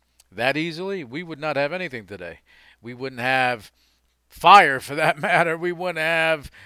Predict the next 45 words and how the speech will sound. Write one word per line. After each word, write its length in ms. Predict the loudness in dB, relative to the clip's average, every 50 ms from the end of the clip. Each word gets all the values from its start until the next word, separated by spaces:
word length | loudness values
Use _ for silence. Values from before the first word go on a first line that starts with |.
| -20 -10 -4
electricity. 680 | -2 -2 -2 -4 -6 -4 -2 -2 -2 -4 -6 -8 -8
We 140 | -8 -10 -10
wouldn't 260 | -10 -8 -8 -6 -6
have 120 | -8 -8 -8
the 160 | -8 -8 -8
internet. 420 | -10 -10 -10 -8 -6 -6 -6 -6
We 100 | -8 -12
wouldn't 340 | -14 -12 -12 -12 -12 -10 -8
have 320 | -8 -6 -6 -6 -6 -8
anything. 680 | -10 -10 -10 -10 -12 -12 -10 -12 -12 -12 -14 -18 -20 -18
We 80 | -18 -18
wouldn't 240 | -14 -14 -14 -14 -12
even 120 | -8 -6
have 160 | -6 -6 -6
this 120 | -6 -10 -12
show. 480 | -10 -10 -10 -8 -10 -10 -10 -12 -16 _ _ _ _ _ _ _ _ _ _ _ _ _ _ _ _ _ _ _ _ _ _ _ _ _
You 80 | -12 -10
know, 60 | -10
you 120 | -10 -10
probably, 720 | -8 0 0 0 0 0 -4 -8 -4 -2 -2 0 -2 -2 _ -14 -20 -20 -20 _
you 120 | -12 -8
know, 420 | -6 -4 -4 -4 -4 -6 -10 -12
eh, 340 | -14 -14 -14 -12 -12 -12 -14 -16 _
'cause 220 | -12 -12 -10 -10
the 80 | -12 -10
way 200 | -8 -6 -6 -6
technology 640 | -4 -4 -6 -6 -4 -6 -6 -4 -6 -6 -8 -8 -10
is 140 | -10 -10 -8
right 200 | -10 -10 -10 -10
now, 360 | -10 -8 -6 -6 -6 -6 -6
you 160 | -8 -10 -10
know, 200 | -8 -8 -8 -8
connectivity 720 | -10 -14 -10 -10 -10 -10 -8 -10 -8 -8 -8 -10 -8 -8 -8
is 160 | -10 -12 -10
there. 300 | -10 -10 -10 -10 -12 -14 _ _ -20 -20 -20 -20 _
But 140 | -8 -8 -8
y-, 60 | -8
you 440 | -8 -12 -16 -16 -14 -10 -4 -2 2
have 180 | 2 2 2 0
to 80 | -6
put 200 | -12 -12 -14 -10
the 80 | -10 -10
work 400 | -10 -6 -4 -4 -4 -4 -4 -10
into 200 | -14 -12 -10 -12
anything 600 | -10 -10 -12 -12 -10 -10 -10 -10 -12 -16 -20 -20